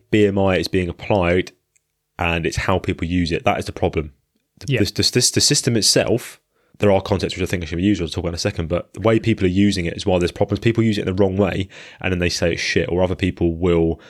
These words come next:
Speaker 1: see it being used the wrong way, not realise it's being used out of context, perhaps, and then they'll say, "Oh, it's fucking shit, it's useless," and blah, blah, blah, blah. I always think of it as,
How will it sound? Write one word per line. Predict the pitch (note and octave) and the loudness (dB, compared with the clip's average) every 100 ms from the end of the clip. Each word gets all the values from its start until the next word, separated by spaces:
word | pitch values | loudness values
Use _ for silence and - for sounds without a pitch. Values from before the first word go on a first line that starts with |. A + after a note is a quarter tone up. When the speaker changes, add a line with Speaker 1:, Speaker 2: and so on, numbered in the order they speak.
| - - | -20 -6
Speaker 1:
see | - A#2 | 2 2
it | G2+ | 2
being | F#2 E2+ | 0 -2
used | E2 | -4
the | E2 | -2
wrong | D#2+ D#2+ | -2 0
way, | E2 F2 | 0 0
not | G2+ - | 0 2
realise | G#2 F2+ F2+ E2+ | 2 2 0 -2
it's | E2 | -4
being | - F2+ F2 | -2 -2 0
used | F2 E2 | -2 0
out | F#2 - | -2 -4
of | - | -4
context, | - F#2+ - - | -2 0 -2 -4
perhaps, | D#2 D#2+ - - | -6 -6 -6 -8
and | |
then | F#2 | -4
they'll | F2 | -2
say, | - D#2+ | -2 0
"Oh, | D#2+ | -2
it's | - | -4
fucking | - F2 | -10 -8
shit, | E2 - F2+ | -4 -2 -4
it's | - | -2
useless," | F2+ E2+ F2+ E2 | -4 -2 -2 -2
and | E2+ D#2 - - - | -6 -10 -12 -20 -6
blah, | F2+ | -4
blah, | E2 | -2
blah, | E2 | 0
blah. | E2 D#2+ - _ _ C#3 | -2 -4 -8 _ _ 2
I | C#3 | 4
always | A#2+ | 2
think | - A#2 | 2 -2
of | G2 | -2
it | F2 | -2
as, | - F2 E2+ - - | -2 0 0 -2 -6